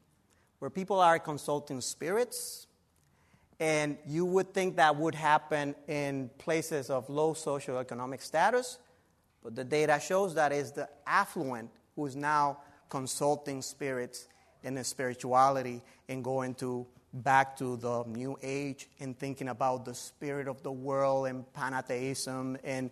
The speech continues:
in a world where we are inundated with so many philosophies of spirits in the realm of the spiritual world that control our life,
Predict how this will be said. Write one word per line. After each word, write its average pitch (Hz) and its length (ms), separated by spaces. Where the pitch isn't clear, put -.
in 160 160
a 139 100
world 185 720
where 165 220
we 151 320
are 170 200
inundated 156 920
with 175 160
so 170 180
many 165 280
philosophies 240 1200
of 156 320
spirits 196 800
in 185 220
the 175 220
realm 165 720
of 170 220
the 156 100
spiritual 170 600
world 202 500
that 170 240
control 165 600
our 151 200
life, 208 640